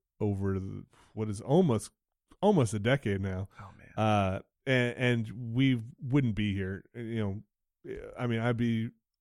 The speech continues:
Speaker 1: doing something else. It just wouldn't happen, uh, w-
Speaker 2: Yeah.
Speaker 1: without, uh, you and, and everybody else who supported us. And,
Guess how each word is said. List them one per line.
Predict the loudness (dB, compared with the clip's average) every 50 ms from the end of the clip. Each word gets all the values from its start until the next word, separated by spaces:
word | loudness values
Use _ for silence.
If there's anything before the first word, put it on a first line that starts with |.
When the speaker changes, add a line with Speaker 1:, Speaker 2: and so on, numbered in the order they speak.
| _ _ _ _ _ _ _ _
Speaker 1:
doing | -2 -2 -2 -2 -2
something | -2 -2 -2 -2 -2 -4
else. | -4 -4 -6 -8 -10 -10
It | -10 -8
just | -10 -10 -12 -14 _ _
wouldn't | -6 -4 -4 -4 -4 -4
happen, | -4 -4 -4 -6 -8 -12 -16 -18 _ _ _ -10
uh, | -8 -8 -6
w- | -6 -4 -4 -4
Speaker 2:
Yeah. | -4
Speaker 1:
without, | -4 -4 -4 -4 -4 -6 -6 -8 -10 -10 _ -10
uh, | -10 -10 -10
you | -10 -12 -8 -4 -2 0 0 0
and, | 0 -2 -2
and | -2 -2 0
everybody | 0 0 0 0 0
else | 0 0 -2 -2 -4
who | -8
supported | -8 -8 -8 -6 -4 -2 -2 0 0 -2
us. | -2 -4 -2
And, | 0 2 2 2